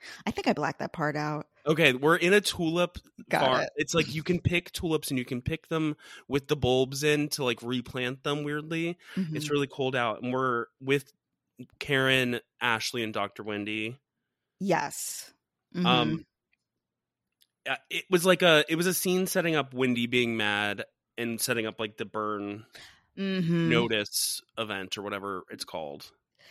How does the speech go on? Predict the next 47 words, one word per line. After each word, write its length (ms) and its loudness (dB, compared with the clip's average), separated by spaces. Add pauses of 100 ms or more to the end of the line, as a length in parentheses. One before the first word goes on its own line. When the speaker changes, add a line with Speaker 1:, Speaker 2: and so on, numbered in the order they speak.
(160)
Speaker 1:
Yeah, 240 6
the, 220 6
the, 220 6
uh, 220 6
the 120 4
burn 260 -2
session. 480 -8 (240)
Speaker 2:
The 60 -10
burn 320 0
session, 340 -6
which 160 -6
is 120 -6
like, 120 -6
if 140 -12
you're 80 -2
naming 400 -4
something 400 -10
that, 260 -12
it's 220 -14
like 260 -14
you're 220 -4
asking 440 -6
for 120 -14
trouble. 520 -16 (200)
Speaker 1:
I've 100 2
Speaker 2:
But 60 0
Speaker 1:
also 180 -2
feel 260 -4
like 140 -4
I've 140 -4
seen 480 -4
that 260 -4
before. 640 -6
I 80 0
feel 200 4
like 140 2
I've 140 0
seen 240 0
it 120 0
actually 380 0
on 220 0
Potomac 680 -2
before. 320 0
Maybe 300 2
I 80 4
haven't, 500 -4
but 160 4